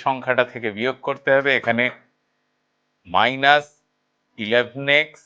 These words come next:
মাইনাস সেভেন ওয়াই মাইনাস নাইন জেড থেকে ঠিক কত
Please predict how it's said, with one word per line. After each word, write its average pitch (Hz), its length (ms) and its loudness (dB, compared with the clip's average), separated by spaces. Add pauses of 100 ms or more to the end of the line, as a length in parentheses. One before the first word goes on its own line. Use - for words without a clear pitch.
(540)
মাইনাস 127 500 2 (760)
সেভেন 113 320 -2 (360)
ওয়াই 117 420 10 (1120)
মাইনাস 127 540 0 (560)
নাইন 117 320 0 (240)
জেড 110 220 -2 (220)
থেকে 117 320 -2 (800)
ঠিক 143 200 -2 (680)
কত 135 300 4